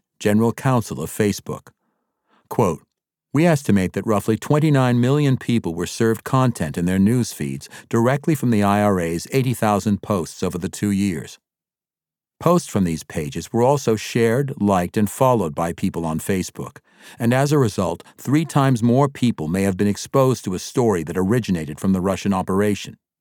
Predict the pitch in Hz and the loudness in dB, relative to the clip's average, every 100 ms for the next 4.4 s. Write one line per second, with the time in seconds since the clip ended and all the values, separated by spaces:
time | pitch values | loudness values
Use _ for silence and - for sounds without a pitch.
0 | _ _ _ - 120 165 127 120 - 107 | _ _ _ 0 2 4 2 0 2 0
1 | 101 - 71 71 - 90 110 104 - 127 | 0 -4 -6 -6 -6 0 0 2 2 2
2 | 127 113 104 101 95 110 135 139 135 120 | 2 0 0 0 0 2 2 2 0 -2
3 | - 139 131 - 123 - 131 151 160 135 | -2 0 0 -2 -2 2 2 2 2 2
4 | 127 - - | 0 0 -4